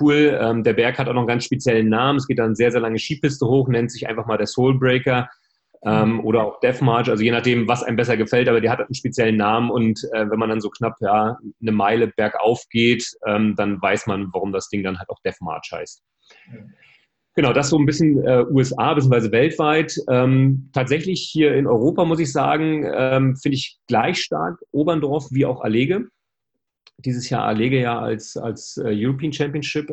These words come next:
Speaker 1: äh, Austragungsort gewesen. Super schön, nur leider viel zu warm. Also ich hatte da echt auch auf dem Kurs selber sehr viel zu tun gehabt, äh, weil halt einfach, es ist einfach, wenn du auf einer Skipiste gehst, wo keine, keine Bäume sind und es sind halt irgendwie über dreißig Grad,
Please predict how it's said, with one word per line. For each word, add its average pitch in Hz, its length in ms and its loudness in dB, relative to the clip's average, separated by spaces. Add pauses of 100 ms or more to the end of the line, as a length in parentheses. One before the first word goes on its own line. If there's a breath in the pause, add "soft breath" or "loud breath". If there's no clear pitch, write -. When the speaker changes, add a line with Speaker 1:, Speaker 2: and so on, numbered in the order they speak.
Speaker 1:
äh, 131 140 0
Austragungsort 131 760 -6
gewesen. 123 520 -4 (640 soft breath)
Super 135 320 -2
schön, 143 400 2
nur 127 120 2
leider 120 280 2
viel 147 180 0
zu 127 160 -4
warm. 123 300 0
Also 120 320 0
ich 117 160 -6
hatte 120 200 -6
da 113 80 0
echt - 240 -2
auch 120 120 -4
auf 110 120 -8
dem - 180 -20
Kurs 147 280 0
selber 135 280 2
sehr 127 220 2
viel 160 180 0
zu 135 120 -6
tun 147 220 2
gehabt, 135 360 0
äh, 120 580 2 (140)
weil 113 360 2
halt 113 200 0
einfach, 110 240 -4
es - 160 -20
ist - 100 -14
einfach, 107 260 -8 (100)
wenn 113 120 -2
du 120 60 2
auf 113 60 -2
einer 113 100 0
Skipiste 135 420 -2
gehst, 131 300 0
wo 123 100 0
keine, 113 320 -2
keine 113 220 -2
Bäume 107 320 2
sind 117 260 2
und 113 100 -2
es 101 80 -6
sind 113 100 -2
halt 107 160 -2
irgendwie 110 260 -2
über 107 180 -4
dreißig 101 400 -6
Grad, 95 180 -4